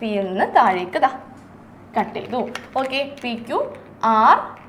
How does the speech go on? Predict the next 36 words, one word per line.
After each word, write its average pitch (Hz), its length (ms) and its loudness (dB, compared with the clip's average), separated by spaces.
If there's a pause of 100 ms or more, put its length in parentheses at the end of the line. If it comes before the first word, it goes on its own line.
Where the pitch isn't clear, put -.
(260)
എസ് 330 200 -2
എന്ന് 208 140 -2
നമുക്ക് 196 240 -4
പേര് 302 220 4
കൊടുത്തേക്കാം. - 380 -6 (180)
ക്ലിയർ 320 260 6
ആണല്ലോ? 294 260 4 (800)
ഇപ്പൊ 392 180 2
നോക്കിക്കേ, 262 340 2 (520)
മൂന്ന് 320 280 4 (140)
is 269 160 0
to 302 80 -2 (100)
നാല് 226 260 4 (100)
is 202 180 4
to 269 60 -6 (120)
അഞ്ച്, 202 260 0 (140)
അല്ലെ? 339 220 2
മേളിൽ 233 180 0 (100)
ത്രീ 339 120 -4 (380)
സെന്റിമീറ്റർ, 269 580 0 (120)
ഫോർ 294 140 6 (100)
സെന്റിമീറ്റർ, 262 400 -2 (100)
ഫൈവ് 214 220 2
സെന്റിമീറ്റർ, 202 460 0
അതിന്റെ 254 240 -2
അംശബന്ധം 240 440 -2
എന്ന് 240 120 -2
പറയുന്നത് 226 320 0 (400)
മൂന്ന് 392 240 8 (140)
നാല് 240 200 4 (140)
അഞ്ച് 208 200 -2
എന്ന് 220 140 0
പറയുന്ന 202 300 2
റേഷ്യോ 349 300 0
ആണ്. 185 100 -4 (320)
അതേ 208 180 6